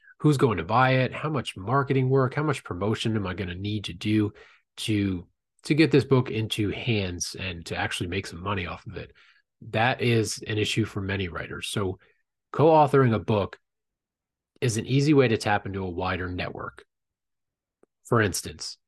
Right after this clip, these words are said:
say, uh, I mean, take a, a look at, at our guest on Friday, for example, Lynn Bowman. She, she co-authored with a, a major T V star who has a following. People know her, people know her name.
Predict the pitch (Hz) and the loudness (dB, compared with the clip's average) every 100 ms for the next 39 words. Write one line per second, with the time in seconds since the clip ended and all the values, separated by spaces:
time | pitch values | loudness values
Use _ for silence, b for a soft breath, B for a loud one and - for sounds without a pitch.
0 | _ - - 123 113 113 110 110 110 - | _ -10 -2 2 4 4 4 4 2 -6
1 | _ _ _ _ _ - - 110 113 120 | _ _ _ _ _ -12 -8 -4 0 2
2 | - 127 120 110 113 113 104 110 101 - | 2 2 2 2 2 0 0 -2 -4 -4
3 | 95 - _ _ - - 107 98 113 104 | -8 -10 _ _ -8 -2 0 0 0 0
4 | - - 95 87 110 92 87 - 82 - | 0 -4 -4 -2 0 0 -2 -6 -10 -10
5 | 82 78 - - _ _ _ 104 104 101 | -10 -10 -14 -16 _ _ _ -2 0 0
6 | 92 90 78 80 _ _ - b b b | -2 -4 -6 -12 _ _ -20 b b b
7 | _ _ _ _ _ _ _ - - 127 | _ _ _ _ _ _ _ -4 0 2
8 | 104 127 151 143 131 113 101 - 113 113 | 0 2 6 6 6 4 2 -4 -4 -2
9 | 101 - - _ - 107 104 101 95 - | -2 -8 -20 _ -4 0 2 0 -4 -8
10 | _ _ _ _ - 123 143 151 135 135 | _ _ _ _ -2 4 6 6 4 4
11 | 120 120 - 85 - - - 107 107 117 | 6 4 2 -6 -8 -12 -4 0 0 0
12 | 113 101 98 85 80 - _ _ - 110 | 0 2 2 2 -6 -16 _ _ -8 -4
13 | 104 104 101 95 - 107 104 98 95 95 | -2 2 2 0 -4 -6 -4 -2 -2 -2
14 | 92 90 80 78 | -4 -4 -6 -12